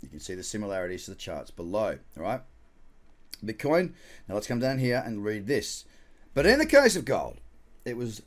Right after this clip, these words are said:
a tremendous buying opportunity as gold went on to more than quadruple past the prior highs. The red line in the chart below is where we might be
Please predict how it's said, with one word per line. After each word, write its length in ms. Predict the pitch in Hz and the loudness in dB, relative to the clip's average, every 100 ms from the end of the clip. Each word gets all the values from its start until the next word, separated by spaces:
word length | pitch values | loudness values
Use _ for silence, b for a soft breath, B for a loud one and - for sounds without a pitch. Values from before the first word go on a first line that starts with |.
| - | -10
a 80 | 113 | -10
tremendous 720 | 113 120 117 143 190 202 - | -4 0 4 4 4 4 0
buying 420 | - 120 139 143 135 | -4 2 4 6 2
opportunity 520 | 117 - 127 117 110 | -4 -6 -2 -2 -2
as 80 | 101 | 2
gold 260 | 165 240 | 4 6
went 160 | 226 196 | 4 4
on 300 | 175 175 B B B B | 4 2 B B B B
to 100 | - | -4
more 200 | 131 127 | 0 0
than 100 | 120 | -2
quadruple 880 | 120 117 92 117 156 156 175 180 170 - | -2 -4 -2 4 6 6 2 2 -2 -6
past 460 | 123 127 123 - | 0 2 2 -2
the 60 | - | -12
prior 440 | - 117 110 104 90 | -6 -2 0 0 -2
highs. 480 | 92 71 62 67 | -4 -4 -6 -12
The 120 | 82 90 | -8 -4
red 240 | 113 117 | -2 0
line 440 | 131 147 143 135 | 4 6 6 4
in 60 | 131 | 0
the 60 | 120 | -2
chart 360 | - 127 113 | 2 2 2
below 340 | 120 127 135 135 | 0 2 4 2
is 140 | 107 | -2
where 380 | 104 131 139 135 | 2 4 6 4
we 140 | 131 | 2
might 500 | 127 123 143 156 - | 2 4 4 4 2
be 360 | 135 131 127 | -2 0 0